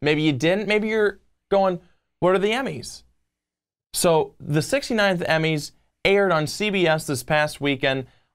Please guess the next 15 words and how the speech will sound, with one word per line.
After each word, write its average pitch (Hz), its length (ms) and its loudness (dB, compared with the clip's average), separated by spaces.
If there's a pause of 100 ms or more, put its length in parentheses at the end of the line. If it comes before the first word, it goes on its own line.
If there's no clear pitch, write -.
on 127 320 2
Sunday 185 640 0
evening. 120 680 -2 (440)
And 139 280 2
the 139 160 2
Emmys 190 340 0
came 170 220 2
away 160 260 2
with 185 220 0
an 143 80 0
eleven 196 540 0
point 165 500 -2
three 180 320 0
eight 143 480 -2 (240)
million 190 840 2